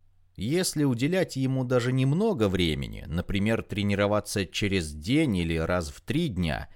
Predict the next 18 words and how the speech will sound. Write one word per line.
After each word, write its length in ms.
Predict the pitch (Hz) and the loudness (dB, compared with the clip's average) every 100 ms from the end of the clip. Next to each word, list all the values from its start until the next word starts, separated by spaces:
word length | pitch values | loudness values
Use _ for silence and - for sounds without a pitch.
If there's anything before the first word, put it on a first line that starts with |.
| - | -4
это 300 | 101 - 110 | -2 0 0
заметно 640 | 95 113 113 139 - 135 | 0 0 0 -2 -4 -6
скажется 580 | - 135 139 123 - 123 | -4 0 0 0 -2 -2
на 140 | 113 | 0
вашем 340 | 110 101 95 87 | 0 -2 -2 -6
состоянии, 800 | 90 - 90 85 60 55 71 87 | -4 -2 -2 -2 -4 -6 -4 -2
изменив 480 | 82 87 82 101 | 0 -2 -2 -4
его 280 | 98 92 98 | -4 -2 -2
в 120 | 92 | -2
лучшую 400 | 90 90 - 78 | -6 -6 -6 -8
сторону. 540 | 71 - 65 58 50 - _ _ _ _ _ _ - - _ _ _ - 90 | -8 -6 -8 -8 -12 -18 _ _ _ _ _ _ -20 -20 _ _ _ -16 -8
Диета, 640 | 90 113 101 143 165 170 | 0 0 4 2 2 -2
богатая 680 | 139 139 98 95 - 90 87 | 0 0 2 0 0 0 0
тирозином. 840 | - 95 87 80 80 80 - 62 - _ _ _ _ - - | -2 0 0 0 -2 -2 -4 -10 -18 _ _ _ _ -20 -12
Он 220 | - 151 180 | -2 0 2
содержится 680 | 190 156 170 147 151 - | 0 2 0 0 -2 -2
в 100 | 120 | 0
миндале, 680 | 117 139 127 117 85 - 131 | 0 0 2 0 0 -6 -14